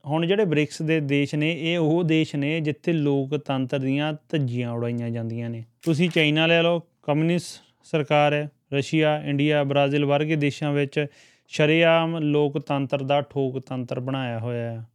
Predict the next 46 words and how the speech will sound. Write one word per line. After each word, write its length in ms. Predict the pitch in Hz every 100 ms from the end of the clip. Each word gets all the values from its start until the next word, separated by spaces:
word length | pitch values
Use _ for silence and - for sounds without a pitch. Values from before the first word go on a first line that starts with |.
| _
ਜਿਹੜਾ 280 | 139 160 214
ਕਿ 140 | 220 233
ਵੈਸਟ 360 | 180 160 -
ਦੇ 180 | 170 180
ਦੇਸ਼ਾਂ 400 | 156 156 - 165
ਨੂੰ 160 | 160 143
ਬਿਲਕੁਲ 420 | 143 160 185 170
ਵੀ 140 | 175
ਪਸੰਦ 400 | 156 151 147 135
ਨਹੀਂ 200 | 139 127
ਹੈਗਾ, 360 | 127 131 151 160
ਕਿਉਂਕਿ 500 | - 151 143 165 160
ਉਹਨਾਂ 300 | 151 143 151
ਦੇ 140 | 165
ਸਿੱਧੇ 380 | 156 139 139 165
ਨਿੱਜੀ 440 | 147 127 123 147
ਹ-, 420 | 123 135 - _ 135
ਹਿੱਤ 300 | 131 - 139
ਆ 160 | 135
ਜਿਹੜੇ, 360 | 131 135 156 165 _ _ _ _ -
ਉਹ 360 | 123 135 143 - _ _
ਇਹਨਾਂ 260 | 147 139 143
ਦੇਸ਼ਾਂ 360 | 127 117 131
ਦੇ 120 | 123 123
ਨਾਲ 220 | 123 123
ਜੁੜੇ 280 | 120 120 117
ਨੇ। 180 | 117 117 - 156
ਹੁਣ 140 | 170
ਬ੍ਰਿਕਸ 360 | 160 175 - 185
ਦੇਸ਼ਾਂ 340 | 190 - 196
ਦੀ 140 | 196
ਜੇ 140 | 190 196
ਗੱਲ 200 | 190 190
ਕਰੀਏ 320 | 185 190 190
ਤਾਂ 120 | 196
ਪੂਰੇ 340 | 180 190 185 185
ਵਰਲਡ 320 | 180 175 175
ਦੇ 260 | 175 180
ਬਤਾਲੀ 360 | 170 165 165 165
ਪਰਸੈਂਟ 460 | 165 165 147 170 156
ਪਾਪੂਲੇਸ਼ਨ 580 | 160 147 160 156 156
ਹੈ 120 | 127 120
ਇਹਨਾਂ 180 | 143
ਪੰਜਾਂ 300 | 147 139 135
ਦੇਸ਼ਾਂ 340 | 127 127 - 131
ਕੋਲ 220 | 143